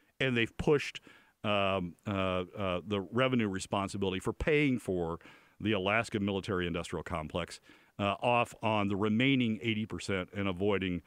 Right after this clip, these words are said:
the top twenty percent. There is one piece that, uh, of the interview that I just found, um, is astounding, uh, and that is when, uh, Commissioner Fisher said,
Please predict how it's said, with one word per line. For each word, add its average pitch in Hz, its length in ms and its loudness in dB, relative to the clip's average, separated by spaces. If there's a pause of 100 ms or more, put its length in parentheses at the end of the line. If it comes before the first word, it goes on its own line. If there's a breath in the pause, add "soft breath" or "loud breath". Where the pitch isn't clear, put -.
(260 loud breath)
the 101 100 -2
top 101 240 -2
twenty 90 220 -4
percent. 80 400 -8 (100)
There 175 240 2
is 123 300 0
one 151 460 2 (360 loud breath)
piece 127 360 0
that, 107 420 0
uh, 98 340 2 (120)
of 107 320 0
the 101 180 -2
interview 113 340 2
that 98 120 -2
I 117 120 2
just 110 240 -2
found, 101 380 0 (480 soft breath)
um, 90 480 -2 (220)
is 104 320 -4
astounding, 107 800 0 (420 soft breath)
uh, 110 240 0
and 123 200 2
that 139 300 2
is 120 260 0
when, 110 480 0
uh, 101 220 0
Commissioner 120 400 0
Fisher 110 400 -2
said, 104 460 0